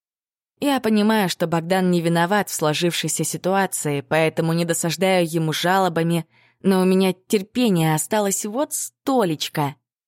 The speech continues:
Я показываю пальцами уровень своего терпения и вздыхаю.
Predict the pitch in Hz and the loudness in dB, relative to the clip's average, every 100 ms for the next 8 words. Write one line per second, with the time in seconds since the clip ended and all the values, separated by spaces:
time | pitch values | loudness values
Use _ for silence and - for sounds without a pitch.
0 | _ _ _ _ _ - 262 285 202 190 | _ _ _ _ _ -6 -4 -2 -2 -2
1 | 175 165 165 160 175 170 - 165 160 - | 0 0 2 0 0 -2 -2 0 0 0
2 | 170 165 156 151 - 165 151 151 156 - | 0 0 0 -2 0 0 0 0 -4 -4
3 | - 226 226 220 214 190 165 160 170 - | 0 2 4 2 0 -2 -2 -2 -4 -2
4 | 147 135 135 | -4 -4 -8